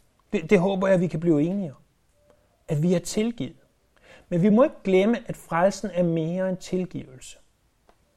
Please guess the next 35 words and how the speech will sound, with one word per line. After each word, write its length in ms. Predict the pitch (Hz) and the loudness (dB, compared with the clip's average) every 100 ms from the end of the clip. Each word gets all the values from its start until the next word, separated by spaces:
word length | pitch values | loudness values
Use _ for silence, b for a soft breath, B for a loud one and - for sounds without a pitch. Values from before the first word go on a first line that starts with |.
| _ | _
Som 160 | - 175 | -4 0
jeg 80 | 175 | 2
har 60 | |
beskrevet 460 | 175 170 - 220 214 | 2 0 0 2 4
det 60 | |
adskillige 440 | 180 - 233 226 185 | 2 2 0 0 0
gange 240 | 165 170 | 0 -2
før, 300 | 170 156 147 - b b b | 0 4 4 2 b b b
så 300 | - - 233 226 B | -8 2 4 2 B
vil 160 | - 202 | 0 2
vi 80 | 180 | 2
se 240 | - 220 | 0 -2
tilgivelsen 800 | 175 - 269 262 220 190 175 180 | -2 2 2 4 2 2 2 -2
som 220 | 165 175 185 | -2 0 2
om, 180 | 233 | 2
at 80 | 185 | 2
vi 80 | 175 | -2
havde 240 | 156 202 | -2 -2
en 80 | 208 | -2
kæmpe 560 | 202 - 240 269 285 294 - | -4 -4 -2 -2 -2 -8 -2
gæld. 200 | 160 143 - _ _ _ _ _ _ _ _ _ _ _ _ _ _ _ _ _ | -2 -2 -10 _ _ _ _ _ _ _ _ _ _ _ _ _ _ _ _ _
Og 120 | - | -2
at 100 | 180 | -2
Gud 260 | 156 247 262 | 0 2 2
for 220 | - 208 | 4 6
os 220 | 180 170 | 6 4
betaler 720 | - 180 - - 247 247 226 196 | 0 -8 -8 -2 0 0 2 0
den 280 | 170 143 131 | 0 -4 -4
gæld, 220 | 120 113 - _ _ _ | -6 -6 -16 _ _ _
således 600 | - 220 160 156 165 196 | -4 0 2 0 -4 -6
vores 200 | 226 - | -8 -8
konto 460 | - 131 123 175 | -6 -6 -6 -10
er 140 | 156 160 | -10 -8
i 60 | |
nul. 240 | 160 139 | -8 -10